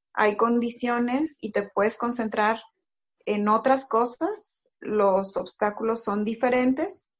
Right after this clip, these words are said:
Y en el emprendimiento, bueno, eh, de, de pronto se siente como si estuvieras en la, en la cuerda, ¿no? Y a veces esa cuerda está floja y, eh, sientes que te caes, pero no te caes.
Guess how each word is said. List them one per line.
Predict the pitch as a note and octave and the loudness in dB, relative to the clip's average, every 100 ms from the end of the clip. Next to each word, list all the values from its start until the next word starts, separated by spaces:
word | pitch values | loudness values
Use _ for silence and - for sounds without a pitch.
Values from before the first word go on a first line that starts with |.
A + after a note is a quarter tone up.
| _ _ _ _ _ _ _ _ _ _ _ | _ _ _ _ _ _ _ _ _ _ _
Y | A3+ A#3 | 2 4
en | A3+ | 6
el | A#3 B3+ | 6 4
emprendimiento, | C4 C4+ C4+ C#4+ C#4 C4+ C4+ C4+ | 6 4 4 2 2 2 4 2
bueno, | A#3+ B3 A3+ G#3 - _ _ - | 4 4 2 -2 -14 _ _ -2
eh, | G#3 G3+ G3+ F#3+ F#3 F3 G3+ | 0 2 0 0 -2 -4 -2
de, | G#3 | -2
de | G3+ G3+ G#3+ | 0 0 0
pronto | G#3+ G#3 G#3+ B3 B3 | 2 0 2 2 0
se | B3 A3 | 0 -2
siente | A3 G#3+ A#3+ | -2 0 0
como | B3 A#3 G#3+ F#3 F3+ | 0 0 0 -2 -6
si | - G3+ | -4 -4
estuvieras | G3+ G#3 G#3+ - | 0 2 4 2
en | G#3+ | -2
la, | G3+ - - | -4 -8 -8
en | G#3 | -2
la | G3 G3 | 0 2
cuerda, | A3 B3 C4 G3 | 4 4 4 2
¿no? | G3 A#3 | -2 -2
Y | |
a | G#3+ G3 | -2 -2
veces | G3+ - A3 | -6 -8 -8
esa | G#3+ A3 | -4 0
cuerda | A3 A3+ A#3 - - _ | 0 2 0 -4 -20 _
está | - G#3+ G#3+ | -6 2 2
floja | - A#3 B3+ C#4 C#4+ | 4 4 4 4 2
y, | B3+ G3+ - - - | 2 0 -10 -20 -16
eh, | - - - G3+ - - | -12 -12 -14 -18 -20 -2
sientes | A3+ G#3 - | 0 0 0
que | C4+ | 0
te | A#3 | 0
caes, | - G#3 A#3+ C4 | 0 2 2 2
pero | A#3+ G#3+ | 0 0
no | G3+ | -4
te | A#3+ | -2
caes. | A3 A#3 D4+ | 0 2 0